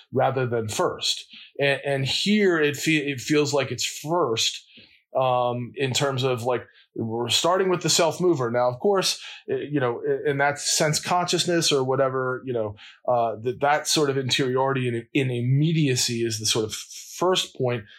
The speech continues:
that you have to kind of m-, move past, right? Get past to, to, to enter into the, uh, 'cause here in the next few pages, he really does talk. I mean, it, it addresses Nate's, uh, Nathaniel's question of the,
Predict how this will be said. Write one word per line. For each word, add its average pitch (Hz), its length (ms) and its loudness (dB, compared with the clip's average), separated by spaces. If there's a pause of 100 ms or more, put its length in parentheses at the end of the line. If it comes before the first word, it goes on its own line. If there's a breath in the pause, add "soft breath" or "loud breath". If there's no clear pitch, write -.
(120 loud breath)
that 147 100 0
you 143 100 0
have 175 200 0
to 139 200 -2
kind 143 260 0
of 127 100 -2 (500)
m-, 135 320 2
move 151 460 4
past, - 540 -2 (360 loud breath)
right? 127 220 0 (180)
Get 165 280 2
past 131 600 0
to, 139 260 2
to, 131 440 0
to 135 280 -2
enter 165 320 2
into 147 320 0
the, 123 280 0
uh, 117 260 2 (360 loud breath)
'cause 170 160 2
here 285 180 2
in 175 120 2
the 165 80 2
next 214 240 0
few 196 120 2
pages, 165 600 2 (260 loud breath)
he 170 60 2
really 277 220 4
does 240 200 4
talk. 208 320 2
I 160 40 2
mean, 151 140 2
it, 151 120 2
it 160 240 2
addresses 160 560 2
Nate's, 156 400 0
uh, 143 240 4
Nathaniel's 165 480 0
question 135 400 0
of 127 160 0
the, 120 280 2